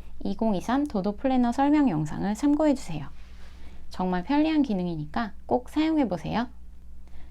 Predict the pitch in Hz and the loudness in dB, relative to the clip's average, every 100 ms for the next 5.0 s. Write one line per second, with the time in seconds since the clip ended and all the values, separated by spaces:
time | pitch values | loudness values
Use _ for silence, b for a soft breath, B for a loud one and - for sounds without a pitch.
0 | b 220 220 294 277 240 240 220 185 208 | b -2 4 6 6 4 2 2 2 0
1 | 208 170 170 170 170 208 262 - 294 302 | 0 -2 -2 -2 0 0 0 -2 0 2
2 | 294 311 320 330 302 262 202 170 156 151 | 4 4 0 0 0 0 0 -2 -4 -6
3 | B B B B B - 311 330 220 190 | B B B B B 0 2 4 4 4
4 | 196 196 208 247 262 214 202 170 160 | 4 2 4 4 4 0 -4 -4 -4